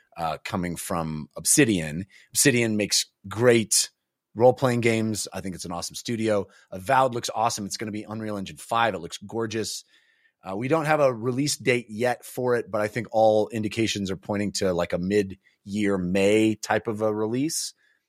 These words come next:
So, I mean, I, I suspect Avowed feels like a game that could be in contention for my top five of twenty twenty-four. Like, I, it really does feel like my, you know, my catnip.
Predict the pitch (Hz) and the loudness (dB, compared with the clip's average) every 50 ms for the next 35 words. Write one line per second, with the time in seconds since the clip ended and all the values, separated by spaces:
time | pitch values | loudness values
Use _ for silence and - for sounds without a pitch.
0 | _ _ _ - - - 107 104 104 101 95 - - - 107 104 104 104 95 85 | _ _ _ -8 -4 -2 0 0 0 0 -2 -4 -6 -8 -6 -6 -6 -8 -4 -2
1 | 107 117 117 113 - - - 127 131 - - - - - 156 147 139 - - - | 0 0 0 0 -2 0 0 0 2 2 -2 -4 0 4 4 4 4 2 -8 -18
2 | _ _ _ _ _ _ _ - 117 110 127 135 139 147 160 165 165 165 156 143 | _ _ _ _ _ _ _ -6 -2 0 2 4 6 6 8 6 6 4 2 -2
3 | - _ _ _ _ _ _ _ _ _ _ - - - - 160 160 165 160 156 | -6 _ _ _ _ _ _ _ _ _ _ -20 -16 -4 2 6 6 8 8 6
4 | 127 120 131 135 131 127 123 104 - - - - - _ _ _ _ _ _ _ | 2 2 4 4 6 4 4 2 -4 -12 -14 -14 -18 _ _ _ _ _ _ _
5 | _ _ _ 113 117 113 127 127 127 127 123 117 113 - - 139 117 117 117 117 | _ _ _ -10 -4 -2 0 0 0 0 0 -2 -2 -2 -2 -4 -2 0 -2 -2
6 | 107 - 113 98 - 113 107 101 - 101 - - 110 98 95 95 95 - 110 101 | -2 -4 -6 -6 -4 -6 -6 -6 -8 -10 -8 -6 -2 -2 -2 -2 0 2 2 2
7 | 101 - - - 110 98 95 104 107 110 113 110 - - 120 120 120 110 - 123 | 2 0 -2 -2 0 2 2 2 2 0 -2 -4 -4 -4 -2 -2 -2 -4 -4 -4
8 | 123 117 - - 127 127 123 117 101 95 - 95 95 - _ _ _ _ _ 101 | -4 -4 -4 -2 0 2 2 2 2 0 0 0 -2 -2 _ _ _ _ _ -2
9 | 107 98 101 110 110 110 110 101 101 101 - - 107 107 98 95 92 90 - 90 | -2 2 2 4 4 4 2 2 0 -2 -2 -2 0 2 2 2 2 2 0 -2
10 | 87 87 87 90 92 92 92 90 87 85 - _ _ _ _ _ _ _ _ _ | 0 2 2 4 4 4 2 2 0 -2 -6 _ _ _ _ _ _ _ _ _
11 | _ _ - 90 82 76 78 80 85 87 92 - - - 101 107 - 127 127 131 | _ _ -10 -8 -8 -8 -6 -4 -4 -4 -4 -4 -2 0 0 0 2 2 2 2
12 | 131 _ | 2 _